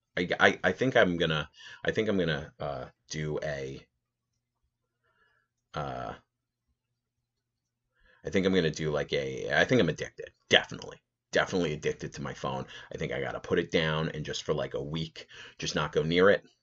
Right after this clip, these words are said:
because I, it's just always on me. It's always on me. I'm always looking at it. I'm always on social media, which is so negative, and it's the worst place in the world. Um, but one thing I did, uh, I went into, like, a YouTube rabbit hole recently where,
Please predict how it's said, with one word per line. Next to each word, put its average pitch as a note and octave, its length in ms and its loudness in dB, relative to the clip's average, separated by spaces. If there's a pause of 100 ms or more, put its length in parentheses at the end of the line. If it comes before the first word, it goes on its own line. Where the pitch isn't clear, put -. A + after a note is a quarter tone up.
(160)
because D#2+ 720 -2 (1400)
I, A2+ 100 6
it's A#2+ 220 2
just C#3+ 160 2
always A#2 240 10
on B2 160 6
me. - 100 -10 (120)
It's G2+ 240 2
always A#2+ 220 8
on G2+ 180 6
me. G2 80 6
I'm F2 100 6
always G2 240 4
looking F2+ 280 4
at E2 160 0
it. D#2 80 2
I'm D#2 120 -2
always F#2+ 220 0
on G#2 60 -4
social F#2+ 320 2
media, E2 460 2
which D#2+ 200 -2
is - 80 0
so A2 160 4
negative, D#2 480 0
and D2+ 80 -6
it's D#2 120 -6
the D#2+ 80 -4
worst F2+ 220 0
place G2 220 2
in F#2 60 2
the E2+ 60 2
world. C#2 400 -4 (300)
Um, D#2 520 -4 (1040)
but F#2 140 4
one A2+ 180 4
thing B2+ 180 4
I E2+ 80 4
did, E2 380 0 (120)
uh, C#2 320 -4
I E2 180 -6 (100)
went E2+ 240 -4
into, F#2 220 -2
like, D#2+ 200 0
a D2+ 40 -8
YouTube D#2+ 600 -6 (240)
rabbit D#2 360 0
hole F#2+ 420 2
recently G#2 580 0
where, D#2 440 4